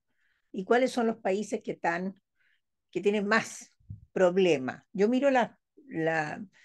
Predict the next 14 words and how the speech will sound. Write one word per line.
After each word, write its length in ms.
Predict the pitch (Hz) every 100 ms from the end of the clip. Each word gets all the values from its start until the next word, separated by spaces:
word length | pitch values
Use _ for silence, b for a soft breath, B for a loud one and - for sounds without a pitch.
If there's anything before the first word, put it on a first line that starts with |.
| b b _
las 120 | 190
sociedades 800 | - 190 190 202 220 240 247 240
o 80 | 185
miro 180 | 190 202
los 140 | 190
países 320 | - 202 220
desde 120 | 226
el 80 | 190
punto 200 | 220 208
de 60 | 202
vista 120 | 208
de 60 | 180
las 100 | -
sociedades, 920 | 131 - 160 160 143 110 - -